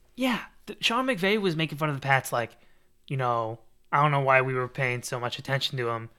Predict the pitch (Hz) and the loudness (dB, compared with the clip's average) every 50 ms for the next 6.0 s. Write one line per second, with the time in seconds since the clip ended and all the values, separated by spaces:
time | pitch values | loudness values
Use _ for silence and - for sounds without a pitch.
0 | _ - - 127 135 123 117 131 123 - 123 123 123 117 120 123 127 127 123 120 | _ -8 -6 -4 -4 -4 -4 -2 2 4 4 4 4 0 -2 -2 -2 -2 -2 -4
1 | 127 123 123 123 113 - 139 123 120 120 120 127 135 135 127 117 117 117 - _ | -4 -4 -4 -6 -4 -4 -4 -4 -2 0 2 4 4 4 2 0 -4 -8 -14 _
2 | - - 120 117 117 120 120 - 127 123 127 123 - 123 123 120 - - 139 135 | -12 -10 -6 -2 -2 -2 0 2 2 2 2 0 -2 -8 -10 -10 -8 -6 -6 -6
3 | 123 120 117 117 117 120 - - - - - - - - - - - - - - | -4 -4 -4 -6 -6 -8 -12 -18 -20 -20 -20 -20 -18 -18 -18 -18 -20 -20 -20 -20
4 | - - - - - - - _ - _ _ _ _ _ _ - _ _ - - | -20 -20 -20 -20 -20 -20 -20 _ -20 _ _ _ _ _ _ -20 _ _ -2 0
5 | 170 156 147 - - 180 220 254 269 262 247 233 220 208 185 160 156 139 - - | 2 2 2 0 2 2 2 2 2 0 -4 -4 -4 -2 -2 -2 -4 -6 -8 -12